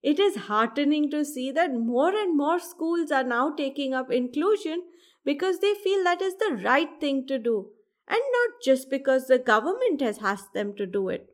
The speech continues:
We know that overcoming all the barriers can't happen overnight. We need to understand them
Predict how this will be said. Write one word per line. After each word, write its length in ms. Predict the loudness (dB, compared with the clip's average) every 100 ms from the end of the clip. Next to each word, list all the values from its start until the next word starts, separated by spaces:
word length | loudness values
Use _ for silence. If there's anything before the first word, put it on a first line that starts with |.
| _ _ _ _
We 200 | 0 4
know 320 | 6 4 4 2
that 180 | -2 0
overcoming 680 | 2 2 2 2 0 0 0
all 200 | 0 0
the 120 | 0
barriers 600 | 0 0 0 -2 -2 -4 -2
can't 220 | -2 0
happen 320 | 0 0 0 -2 0
overnight. 800 | 2 4 4 4 0 -4 -8 -16 _ _ _ _
We 220 | -2 2 4
need 240 | 2 0
to 220 | -2 -2 -2
understand 760 | -2 -2 -2 -2 -4 -2 -2
them 220 | -2 -2